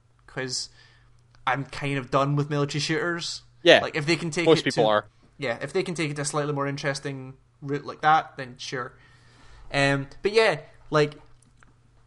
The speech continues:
Speaker 1: remember when they said they weren't gonna do any more Battlefield stuff until they fixed Battlefield four?
Speaker 2: We knew that was a lie, though.
Speaker 1: Yeah,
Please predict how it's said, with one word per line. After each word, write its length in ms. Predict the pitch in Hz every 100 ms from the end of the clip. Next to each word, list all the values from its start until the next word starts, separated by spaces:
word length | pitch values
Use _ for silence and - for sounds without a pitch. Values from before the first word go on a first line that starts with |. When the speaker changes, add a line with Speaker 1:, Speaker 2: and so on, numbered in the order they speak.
| -
Speaker 1:
remember 340 | 170 196 214
when 140 | 196
they 100 | 175
said 300 | 175 196 185
they 100 | 156
weren't 200 | 160 165
gonna 160 | 165 160
do 160 | 151 151
any 260 | 151 156
more 180 | 156 156
Battlefield 520 | 147 160 165 170 156
stuff 300 | 147 156 143
until 260 | 143 143 143
they 100 | 143
fixed 280 | - - -
Battlefield 420 | 147 147 151 143
four? 440 | 160 165 180 175 - _ -
Speaker 2:
We 100 | 240
knew 160 | 240 294
that 160 | 247 151
was 100 | 156
a 60 |
lie, 340 | 151 185 208 196
though. 380 | 202 208 196 147 - -
Speaker 1:
Yeah, 500 | 120 123 123 127